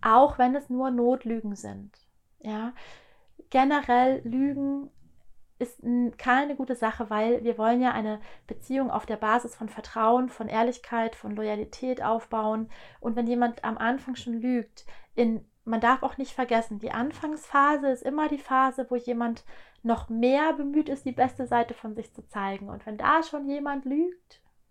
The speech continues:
hm, dann ist halt die Frage, was passiert <laughs> nach längerer Zeit, ne? Und warum überhaupt lügen? Warum gleich schon am Anfang etwas erzählen, was nicht stimmt? Das ist schon eine sogenannte Red Flag.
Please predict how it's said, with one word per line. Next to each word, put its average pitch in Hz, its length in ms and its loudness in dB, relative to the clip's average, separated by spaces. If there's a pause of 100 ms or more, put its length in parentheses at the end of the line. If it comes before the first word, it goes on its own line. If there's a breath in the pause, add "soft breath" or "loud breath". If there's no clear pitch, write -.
(320)
hm, 285 300 -8 (340 loud breath)
dann 247 140 2
ist 247 160 -2
halt 262 140 2
die 254 80 -10
Frage, 269 640 2 (120)
was 240 460 4
passiert 247 840 -2 (200)
<laughs> - 300 -16
nach 247 340 2
längerer 262 540 0
Zeit, - 680 -10
ne? 240 300 -6
Und 233 200 -6
warum 262 360 2
überhaupt 233 480 -2
lügen? 226 400 -4
Warum 254 300 -4
gleich 285 340 4
schon 262 100 -6
am 233 120 -2
Anfang 233 400 -4
etwas - 600 -10
erzählen, 233 440 0
was 220 180 -8
nicht 214 160 -12
stimmt? 196 500 -14
Das - 340 -14 (600 loud breath)
ist - 280 -10
schon 247 300 -2
eine 220 340 -2
sogenannte 208 580 -8
Red 196 200 -10
Flag. 208 320 -14